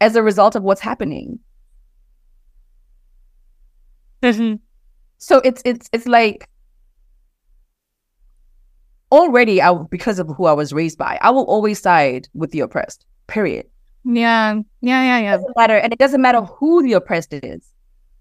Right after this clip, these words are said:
Speaker 1: If the situation was reversed and Palestinians were carpet bombing Israel, I'd be like, "Whoa, you guys gotta relax." <laughs> What are we doing? You know what I mean? Like, it, it's, it's,
Speaker 2: Mm-hmm.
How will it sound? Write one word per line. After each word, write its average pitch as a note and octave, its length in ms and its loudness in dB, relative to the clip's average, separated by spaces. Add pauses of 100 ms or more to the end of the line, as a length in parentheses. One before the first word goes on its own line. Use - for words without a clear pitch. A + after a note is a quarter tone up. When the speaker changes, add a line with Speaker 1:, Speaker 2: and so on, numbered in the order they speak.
(180)
Speaker 1:
If B3+ 140 2
the C4+ 80 0
situation D#4 560 0
was G#3 160 0
reversed F#3 440 0 (300)
and G#3 160 0
Palestinians A#3+ 800 0
were F#3 400 0 (880)
carpet A#3+ 420 0
bombing G#3+ 400 0
Israel, D#4 520 -4 (460)
I'd G4 140 4
be G4 80 -2
like, G4 180 0
"Whoa, F#4+ 500 4 (340)
you D4+ 100 -4
guys F#4 140 4
gotta F#4+ 160 -2
relax." F#4 520 2
<laughs> - 40 -20 (1500)
What G#4 140 2
are A4 60 0
we G#4+ 100 0
doing? F4+ 380 0 (960)
You D4+ 80 -2
know F4 80 4
what F4+ 40 0
I - 40 0
mean? C4 200 2
Like, C4 340 2
it, C4 180 -8
it's, C#4 200 -2
it's, A#3+ 140 -2
Speaker 2:
Mm-hmm. G#3+ 240 -8